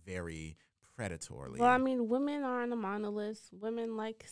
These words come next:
Speaker 2: things, and sometimes they don't. I'm not, you know, some women might be into that, but not all women.
Speaker 1: Not all women and stuff like that. It comes off crazy. Think,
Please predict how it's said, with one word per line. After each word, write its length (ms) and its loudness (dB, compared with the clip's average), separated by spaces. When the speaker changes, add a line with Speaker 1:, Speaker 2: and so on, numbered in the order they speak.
Speaker 2:
things, 400 0
and 140 -2
sometimes 500 -2
they 140 0
don't. 240 -2
I'm 120 -4
not, 240 -4
you 200 -2
know, 320 2
some 240 4
women 320 6
might 260 2
be 380 0
into 400 -2
that, 240 -6
but 100 2
not 160 4
all 240 4
women. 240 -8
Speaker 1:
Not 140 -4
all 180 0
women 280 -2
and 80 -4
stuff 160 -6
like 140 -4
that. 120 -2
It 100 -6
comes 220 -4
off 300 -6
crazy. 400 -6
Think, 260 -2